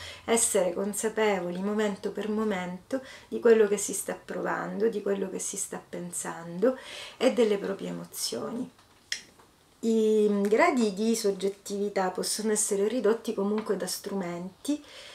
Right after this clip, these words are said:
ehm, che possono essere per esempio una checklist, cioè una lista di comportamenti osservabili in un determinato momento,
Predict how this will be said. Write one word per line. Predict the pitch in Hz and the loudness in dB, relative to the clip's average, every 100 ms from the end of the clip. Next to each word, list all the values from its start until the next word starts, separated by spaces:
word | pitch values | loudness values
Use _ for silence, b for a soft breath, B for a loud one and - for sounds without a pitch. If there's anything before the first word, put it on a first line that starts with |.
| B B B - | B B B -6
ehm, | 196 185 185 180 175 | -4 -2 -2 -4 -6
che | - 196 - | -4 -4 -2
possono | 208 - 202 185 | -2 0 0 0
essere | 185 - 202 180 | 0 0 2 2
per | 185 | 0
esempio | 185 202 202 190 | 0 -2 -2 -4
una | 175 | -4
checklist, | 175 170 - 233 269 226 - - 175 | -4 -6 -4 0 2 2 0 -6 -4
cioè | 190 | -2
una | 190 | 0
lista | 190 214 226 - 247 214 | 2 2 2 2 4 4
di | 202 | 4
comportamenti | 202 196 196 196 - 196 196 190 180 | -2 -2 -2 -4 -2 -2 -2 -4 -8
osservabili | - 196 190 190 190 202 190 | -4 -2 0 0 0 0 0
in | 190 | -2
un | 185 | -2
determinato | 190 - 190 185 180 175 175 | -4 -4 -4 -4 -6 -6 -6
momento, | 185 240 262 180 180 - 175 | -2 0 0 0 -4 -10 -12